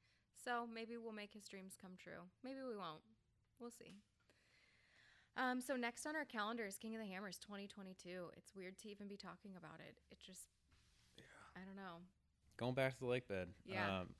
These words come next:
Speaker 3: you know, if you're a King of the Hammers regular, we weren't there last year, um, but we're coming back,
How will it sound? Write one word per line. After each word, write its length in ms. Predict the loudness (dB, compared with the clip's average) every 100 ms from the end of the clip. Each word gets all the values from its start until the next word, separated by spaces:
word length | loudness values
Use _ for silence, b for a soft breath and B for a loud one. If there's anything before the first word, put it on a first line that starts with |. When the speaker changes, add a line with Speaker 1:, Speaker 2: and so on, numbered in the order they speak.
| -2
Speaker 3:
you 100 | 2
know, 260 | 4 2 0
if 140 | -8 0
you're 300 | 2 4 2 0
a 60 |
King 200 | -6 -2
of 60 | 0
the 60 |
Hammers 260 | 2 2 0 -2
regular, 520 | 0 2 2 2 2 -2 -16 B B B B B B -2
we 80 | 4
weren't 180 | 6 8
there 160 | 8
last 280 | 8 6 0
year, 220 | -2 -4 -6 -14 -20 -16 -2
um, 300 | 2 2 2
but 140 | 0 0
we're 80 |
coming 220 | 4 4 6
back, 240 | 6 6